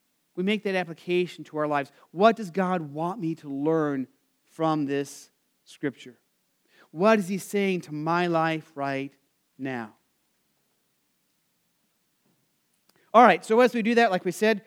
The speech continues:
we're gonna take a look now at Psalm twenty-three. I'm gonna focus on the first three verses. And this was great.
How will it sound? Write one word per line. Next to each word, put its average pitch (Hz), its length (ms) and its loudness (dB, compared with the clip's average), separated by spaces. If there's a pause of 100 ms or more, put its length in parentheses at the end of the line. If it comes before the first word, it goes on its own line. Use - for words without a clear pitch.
(140)
we're 208 140 4
gonna 226 140 4
take 202 240 -2
a 196 40 -2
look 202 220 0
now 196 220 0
at 180 100 -8
Psalm 190 380 0
twenty-three. 190 440 -6
I'm 220 80 -2
gonna 233 100 -2
focus 214 360 -2
on 190 60 -10
the 165 80 -6
first 196 340 -4
three 175 260 -4
verses. 156 500 -6 (440)
And 220 140 4
this 262 160 4
was 240 140 -4
great. 202 500 0